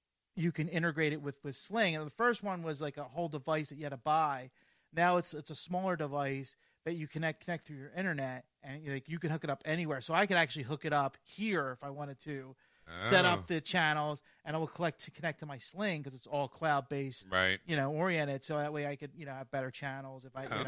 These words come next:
Speaker 1: if
Speaker 2: Okay.
Speaker 1: I have a better signal and stuff like that. So I'm, I'm actually thinking about investing in that 'cause it sounds like a, a really good idea. And, like, once you buy the hardware, that's it. There's no monthly fee for it.
Speaker 2: Right.
Speaker 1: You know,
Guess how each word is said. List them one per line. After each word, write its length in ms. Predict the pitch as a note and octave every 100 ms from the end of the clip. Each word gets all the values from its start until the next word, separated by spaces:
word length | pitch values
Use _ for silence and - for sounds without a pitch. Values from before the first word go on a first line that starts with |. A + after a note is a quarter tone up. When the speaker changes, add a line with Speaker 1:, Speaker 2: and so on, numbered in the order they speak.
| C3
Speaker 1:
if 60 |
Speaker 2:
Okay. 120 | F2
Speaker 1:
I 20 | E2+
have 100 | C3
a 80 |
better 240 | B2+ C#3 C3
signal 360 | - C3+ C3
and 80 | B2+
stuff 160 | - C3
like 80 | C3+
that. 160 | C3+ - _ _ _
So 120 | -
I'm, 100 | E3+
I'm 140 | E3+ E3+
actually 320 | E3+ - D#3+
thinking 160 | D#3+ D3+
about 140 | C#3+
investing 360 | C3+ C#3+ - C3
in 100 | C3
that 220 | C#3 C#3
'cause 80 | B2+
it 80 | -
sounds 240 | F3 E3+
like 140 | C#3+ C3+
a, 180 | C3 B2
a 80 | C3
really 440 | C#3 D3+ D3+ C#3+
good 260 | B2+ C#3 C3
idea. 500 | C3 B2 C3+ C3 C3 _ - -
And, 60 |
like, 140 | G#3 F#3+
once 180 | G#3+ F3
you 60 |
buy 160 | D#3+ D#3
the 80 | C3
hardware, 320 | D3 C#3 C3+
that's 220 | C3 A#2+
it. 100 | C#3+
There's 160 | C3+ A#2+
no 140 | C#3 C3
monthly 360 | C3 B2 C#3
fee 320 | - - C3+
for 260 | B2 - B2+
it. 40 |
Speaker 2:
Right. 360 | A2 G2 F#2+ G#2
Speaker 1:
You 60 | C#3
know, 200 | B2+